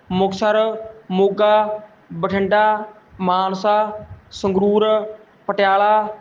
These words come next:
ਲੁਧਿਆਣਾ, ਬਰਨਾਲਾ ਤੇ ਵੀ ਮਲੇਰਕੋਟਲਾ, ਚੰਡੀਗੜ੍ਹ ਤੇ ਮੋਹਾਲੀ ਜੀ। ਸੋ ਇਹਨਾਂ ਖੇਤਰਾਂ 'ਚ ਮੀਂਹ ਦਰਮਿਆਨੇ ਤੋਂ ਭਾਰੀ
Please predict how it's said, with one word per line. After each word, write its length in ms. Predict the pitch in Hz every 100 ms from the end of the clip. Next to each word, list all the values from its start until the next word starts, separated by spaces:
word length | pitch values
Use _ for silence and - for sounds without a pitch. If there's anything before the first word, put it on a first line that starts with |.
| - -
ਲੁਧਿਆਣਾ, 640 | 185 185 214 202 208 208 208 - - -
ਬਰਨਾਲਾ 800 | 185 196 196 196 208 214 214 214 _ _ _ _ _ -
ਤੇ 60 | 208
ਵੀ 120 | 233
ਮਲੇਰਕੋਟਲਾ, 680 | 220 202 175 170 160 156 143 - -
ਚੰਡੀਗੜ੍ਹ 420 | 202 190 196 214
ਤੇ 140 | 214 226
ਮੋਹਾਲੀ 360 | 214 220 185
ਜੀ। 160 | 160 151 - - _
ਸੋ 200 | - 254 -
ਇਹਨਾਂ 260 | 226 233 277
ਖੇਤਰਾਂ 400 | 254 233 240 233
'ਚ 80 | 220
ਮੀਂਹ 300 | 226 247 233 - 170
ਦਰਮਿਆਨੇ 400 | 202 208 208 214
ਤੋਂ 120 | 226 226
ਭਾਰੀ 380 | 247 226 214